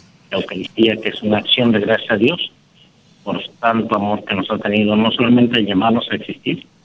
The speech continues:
sino como personas y además como hijos de Dios, que es el más grande regalo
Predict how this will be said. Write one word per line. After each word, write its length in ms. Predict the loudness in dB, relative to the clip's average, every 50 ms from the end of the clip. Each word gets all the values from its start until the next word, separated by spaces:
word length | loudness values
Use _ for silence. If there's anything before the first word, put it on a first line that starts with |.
| _ _ _ _
sino 380 | -18 -18 -6 -4 -2 0 0 -2
como 260 | -2 0 0 0 0 -2
personas 520 | -4 -2 0 2 2 2 2 0 -2 -4 -6 -16 -20 _
y 100 | -4 -4 -4
además 320 | -4 -8 -4 -4 -6 -6 -6 -8
como 180 | -6 -6 -4 -4
hijos 200 | -6 -4 -4 -2 -2
de 60 | 2
Dios, 280 | 2 2 2 0 -4 -10
que 80 | -14 -16
es 60 | -14 -12
el 80 | -8
más 180 | -6 -6 -8 -4
grande 280 | -4 -2 -2 -2 -4 -6
regalo 420 | -8 -10 -6 -6 -6 -6 -6 -10